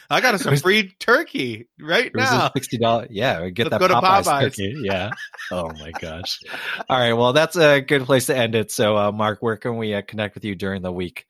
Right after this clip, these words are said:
Speaker 1: Uh, you can email me at mark at miles to memories dot com.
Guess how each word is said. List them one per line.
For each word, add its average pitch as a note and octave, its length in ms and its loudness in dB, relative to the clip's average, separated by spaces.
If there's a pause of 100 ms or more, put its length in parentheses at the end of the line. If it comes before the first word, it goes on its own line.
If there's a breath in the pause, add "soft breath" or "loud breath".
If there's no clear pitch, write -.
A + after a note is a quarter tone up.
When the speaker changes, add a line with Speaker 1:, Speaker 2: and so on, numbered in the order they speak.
(380)
Speaker 1:
Uh, A2 100 -8
you A#2+ 140 -10
can B2 100 -12
email C3+ 300 -8
me C3+ 140 -6
at A#2 160 -6
mark B2 240 -4
at A2 100 -6
miles A#2+ 320 -6
to A#2+ 80 -12
memories A#2+ 340 -6
dot A#2 220 -6
com. A#2 480 -4